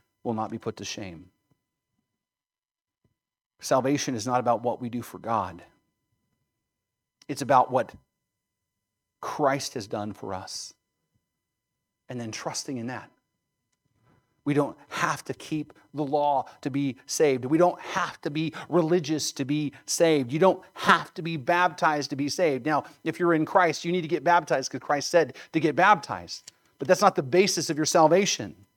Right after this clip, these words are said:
You don't have to read the Bible six hours a day and pray three more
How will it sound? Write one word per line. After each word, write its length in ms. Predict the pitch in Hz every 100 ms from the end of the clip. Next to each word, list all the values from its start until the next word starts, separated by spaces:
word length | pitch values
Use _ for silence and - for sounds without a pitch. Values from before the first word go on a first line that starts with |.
| _ _ _ _ _ _ _ _ _ _ _ _ _ _ _ _ _ _ _ _ _ _ _ _ _ _ _ _ _ _ _ _ _ _ - _
You 60 | 147
don't 80 | 156
have 160 | 170 156
to 100 | 165
read 580 | 147 185 185 156 131 - - -
the 80 | -
Bible 400 | 143 156 170 156
six 400 | 147 - 180 -
hours 360 | 165 175 180 160
a 80 | 151
day 300 | 165 165 147
and 120 | 127
pray 320 | - 190 180
three 240 | - 175 175
more 540 | 160 180 175 143